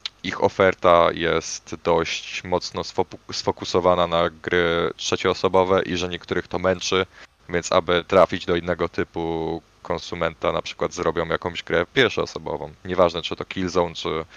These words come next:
jakaś nowa marka, no, myślę, że będzie jakiś pierwszoosobowy,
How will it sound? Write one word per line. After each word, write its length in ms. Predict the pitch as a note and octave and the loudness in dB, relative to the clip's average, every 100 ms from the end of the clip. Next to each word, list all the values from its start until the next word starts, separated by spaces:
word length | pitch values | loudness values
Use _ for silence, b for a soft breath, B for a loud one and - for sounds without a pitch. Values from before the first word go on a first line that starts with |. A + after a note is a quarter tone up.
| b _ - | b _ -4
jakaś 340 | E2 - - | -2 -2 -4
nowa 240 | F2+ F2 E2+ | -2 2 4
marka, 400 | E2 E2 F#2 E2+ | 4 2 0 0
no, 180 | E2+ E2+ _ _ _ _ _ _ _ - | -2 -6 _ _ _ _ _ _ _ -12
myślę, 360 | G2+ G2+ G#2+ F#2 | 0 2 4 4
że 120 | F#2 | 4
będzie 180 | F#2 E2+ | 4 2
jakiś 440 | - E2+ - - - | 0 -6 -6 -10 -2
pierwszoosobowy, 960 | F#2 - F2+ - E2+ E2+ E2 E2+ | 0 0 -2 -2 -4 -2 -2 -2